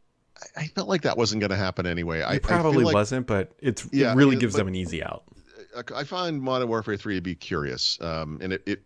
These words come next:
Speaker 1: feels like they're, they're acting like it's just business as usual over there, and we were gonna, you know, and it's like, I don't,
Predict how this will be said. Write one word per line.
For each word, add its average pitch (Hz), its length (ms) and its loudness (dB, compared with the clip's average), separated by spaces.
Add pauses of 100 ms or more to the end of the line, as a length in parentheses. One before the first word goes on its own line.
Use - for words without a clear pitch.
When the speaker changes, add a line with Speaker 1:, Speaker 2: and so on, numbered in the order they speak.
(140)
Speaker 1:
feels 143 420 2
like 101 400 2 (160)
they're, 160 200 2
they're 240 160 0
acting 285 260 0
like 107 220 2
it's - 160 -2
just 104 220 -4
business 123 360 -2
as 123 200 -4
usual 120 380 -4
over 113 200 -2
there, 113 180 0
and 107 80 -4
we 104 120 -2
were 104 60 -6
gonna, 107 180 -8
you 113 100 -4
know, 92 160 -4 (680)
and 135 160 -4
it's 139 140 -6
like, 139 200 -10
I - 60 -14
don't, 294 160 -14